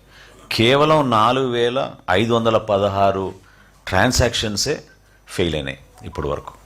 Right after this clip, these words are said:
So, దాదాపు కోటి వరకు మేము చేస్తున్నాం. కానీ రెండు విడతల్లో కూడా బ్యాంక్ ట్రాన్సాక్షన్స్ ఫెయిల్ అయింది మాత్రం కేవలం నాలుగు వేల ఐదు వందల పదహారు. So, ఎవరైతే పాపం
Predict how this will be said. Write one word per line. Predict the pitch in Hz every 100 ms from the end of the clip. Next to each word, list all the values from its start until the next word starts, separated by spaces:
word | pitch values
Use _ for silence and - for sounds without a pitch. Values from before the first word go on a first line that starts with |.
| - - - - - - - - - -
So, | 80
దాదాపు | 90 113 113
కోటి | 117 104 101 98
వరకు | 98 104
మేము | 110 92 92
చేస్తున్నాం. | 92 - 110 147 _ _ _ - - _ -
కానీ | 101 101
రెండు | 107 135
విడతల్లో | 131 127 131 113
కూడా | 104 104 131 - - _ _ _
బ్యాంక్ | 73 98 156 160
ట్రాన్సాక్షన్స్ | 139 131 127 120 - 120 110
ఫెయిల్ | - 107 107
అయింది | 104
మాత్రం | 101 98 95 113 92 92 -
కేవలం | 104 98 101 92
నాలుగు | 90 90 90
వేల | 90
ఐదు | 87 85
వందల | 82 82
పదహారు. | 82 76 73 69 71 - _ _ - - - - - - - -
So, | - 87 80 - - - - - - - - - - - -
ఎవరైతే | 95 127 139 143
పాపం | 120 123 117